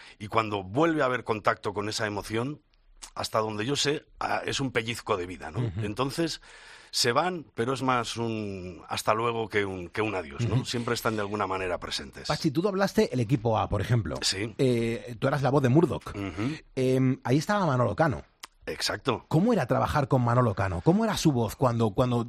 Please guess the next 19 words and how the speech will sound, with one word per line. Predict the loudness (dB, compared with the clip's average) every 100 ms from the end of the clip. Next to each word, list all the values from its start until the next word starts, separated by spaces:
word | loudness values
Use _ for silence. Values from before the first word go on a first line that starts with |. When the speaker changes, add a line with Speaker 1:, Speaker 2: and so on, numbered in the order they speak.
| 0
Speaker 2:
eh, | -2 -4 -6
estabais | -2 0 2
preparando | 2 2 4 4
el | 2
doblaje | 0 0 0 -2
fuera | -4 0 2
del | 2 0
estudio? | -2 -6 -6 -8 -10 -18 -18 -18 -20 -2
Speaker 1:
Pues, | 2 4 2 0
eh, | 0 0 0 -2 -6 -10 -20 -20 _ _ -6
Manolo | 0 2 2 0 0
era, | 2 0 0 -4
eh, | -4 -2 -2 -4 -4 -6 -6 -8 -8 -8 -8 -10 -14 -20 -12
generosidad | -4 -2 0 -2 -2 0 0 0 0
absoluta | 0 0 -4 -4 -8 -14 -14
en, | -12 -12 -12 -12 -14 -8
en | -6
el | -6
atril. | -6 -8 -14